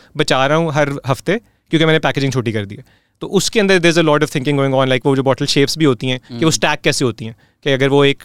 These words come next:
Speaker 1: डब्बे में जा रही हैं या एक क्रेट में जा रही हैं, वो स्टैक कैसे होंगी, वॉल्यूम कैसे बचाओगे आप, और वो एक दूसरी ऊपर कैसे बैठेंगी in a shelf। So वो उसके decisions beyond aesthetic, there's a lot of other,
Speaker 2: I
Speaker 1: और फिर
Speaker 2: just,
Speaker 1: manufacturing
Speaker 2: I
Speaker 1: also।
Speaker 2: just thought cute लगते हैं। If you remember अमेरिका में क्रिसमस के टाइम पे वो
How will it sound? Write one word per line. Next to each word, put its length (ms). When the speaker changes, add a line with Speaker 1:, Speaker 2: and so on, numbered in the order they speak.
Speaker 1:
डब्बे 220
में 100
जा 180
रही 160
हैं 140
या 100
एक 160
क्रेट 220
में 80
जा 160
रही 100
हैं, 40
वो 60
स्टैक 280
कैसे 240
होंगी, 260
वॉल्यूम 340
कैसे 200
बचाओगे 360
आप, 160
और 60
वो 100
एक 80
दूसरी 200
ऊपर 200
कैसे 200
बैठेंगी 680
in 60
a 140
shelf। 300
So 80
वो 160
उसके 220
decisions 340
beyond 480
aesthetic, 360
there's 160
a 100
lot 140
of 80
other, 220
Speaker 2:
I 400
Speaker 1:
और 60
फिर 100
Speaker 2:
just, 40
Speaker 1:
manufacturing 460
Speaker 2:
I 40
Speaker 1:
also। 160
Speaker 2:
just 160
thought 220
cute 140
लगते 260
हैं। 120
If 60
you 120
remember 300
अमेरिका 380
में 180
क्रिसमस 380
के 120
टाइम 320
पे 160
वो 180